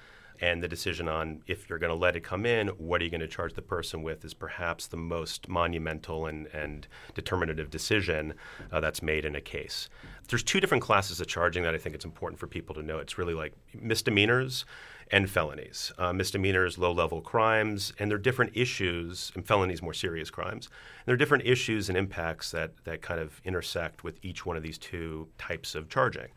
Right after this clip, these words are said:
With misdemeanors, I, I like to think about it more as, uh, as should we be charging these cases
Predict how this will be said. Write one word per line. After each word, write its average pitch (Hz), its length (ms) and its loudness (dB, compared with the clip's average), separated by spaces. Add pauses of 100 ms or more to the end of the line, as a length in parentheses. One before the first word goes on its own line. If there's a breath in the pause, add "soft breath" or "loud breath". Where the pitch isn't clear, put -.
(400 loud breath)
With 135 160 2
misdemeanors, 151 600 4
I, 113 180 0 (120)
I 120 80 4
like 165 200 2
to 101 60 0
think - 200 2
about 87 240 8
it 85 80 0
more 87 240 4
as, 85 320 2 (480 loud breath)
uh, 95 240 0
as 98 240 -2
should 156 240 6
we 147 100 6
be 123 140 4
charging 104 540 6
these 87 180 -2
cases 82 580 -4